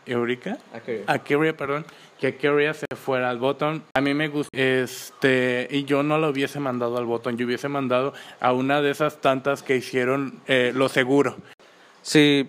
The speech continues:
Speaker 2: pues sí, tienes razón. O sea, aparte, pobre Akeria, que ya traía un bottom de, de la semana pasada y ahorita otra vez lo repite, pero bueno,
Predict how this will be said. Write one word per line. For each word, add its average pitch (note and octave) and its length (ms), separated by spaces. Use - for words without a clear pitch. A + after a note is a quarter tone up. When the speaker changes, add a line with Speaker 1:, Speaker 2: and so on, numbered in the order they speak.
Speaker 2:
pues C#3+ 140
sí, E3 100
tienes D#3+ 240
razón. C3 220
O B2+ 60
sea, - 140
aparte, C#3 320
pobre D3 380
Akeria, C3 480
que A#2+ 100
ya A2+ 140
traía A#2+ 420
un B2 140
bottom A2+ 320
de, G#2 260
de G2+ 220
la G2+ 400
semana G#2+ 320
pasada C3+ 580
y B2 80
ahorita G#2 300
otra G#2 180
vez G2+ 160
lo G#2 80
repite, C3+ 760
pero A2+ 220
bueno, G2 300